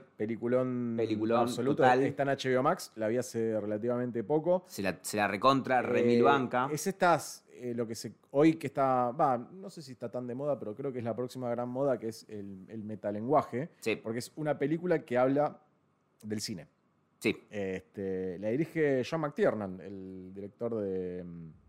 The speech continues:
Speaker 1: ah, eh, Duro de Matar. Este, uno de mis directores favoritos, director de Depredador también.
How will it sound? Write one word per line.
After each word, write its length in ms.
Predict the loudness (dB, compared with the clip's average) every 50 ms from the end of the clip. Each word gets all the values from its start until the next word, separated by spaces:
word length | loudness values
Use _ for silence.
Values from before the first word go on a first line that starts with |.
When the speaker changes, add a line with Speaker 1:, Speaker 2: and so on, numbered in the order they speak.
| _ _ _ _ _ _ _ _ _ -20 _ _ _ 0
Speaker 1:
ah, 240 | 4 4 4 4 0 -12 -20 -20 -20 _ _ _ _
eh, 340 | -4 -2 -2 0 0 0 0
Duro 140 | 0 0 0
de 60 | 2
Matar. 400 | 2 0 0 -2 -4 -8 _ _ _ _ _ _
Este, 400 | -16 -16 -16 -16 _ -8 -6 -6
uno 140 | -4 -4 -4
de 80 | -4 -6
mis 80 | -6 -6
directores 320 | -6 -6 -6 -6 -6 -6
favoritos, 380 | -6 -6 -4 -2 -2 -2 0 -2
director 320 | -2 -2 -4 -8 -8 -6
de 80 | -4 -4 -4
Depredador 520 | -6 -8 -8 -8 -4 0 2 2 2 2
también. 460 | -2 -4 -2 0 -2 -2 -2 -4 -10